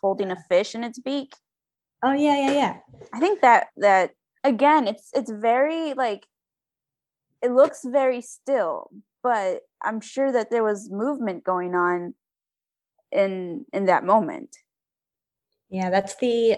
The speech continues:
Speaker 2: that's an ahinga, a female ahinga. And yeah, there's a lot of movement.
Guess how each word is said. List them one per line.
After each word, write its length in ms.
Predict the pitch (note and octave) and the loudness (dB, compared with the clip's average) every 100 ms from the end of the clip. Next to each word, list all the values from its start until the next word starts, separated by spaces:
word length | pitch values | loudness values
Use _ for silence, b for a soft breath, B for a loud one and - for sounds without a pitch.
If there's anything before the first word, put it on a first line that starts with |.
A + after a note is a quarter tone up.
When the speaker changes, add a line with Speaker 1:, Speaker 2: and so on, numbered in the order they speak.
| - | 0
Speaker 2:
that's 180 | G3 G3+ | -4 -2
an 60 | G#3 | -2
ahinga, 880 | F3 - F#3 F#3 D3 - - - - | -2 -2 -2 0 0 -4 -10 -18 -14
a 40 | |
female 300 | - F#3+ D#3+ | -4 -2 -2
ahinga. 540 | D#3+ D3 D3+ - - C#3+ - _ _ _ _ _ _ E3+ | -4 -6 -8 -6 -6 -8 -16 _ _ _ _ _ _ -2
And 100 | F#3 | 2
yeah, 100 | D4+ | 4
there's 160 | G#3 | 4
a 40 | F3+ | 4
lot 200 | G3+ C#4+ | 6 6
of 80 | |
movement. 500 | F#3 F3 E3+ D#3+ D3 | 4 2 0 0 -2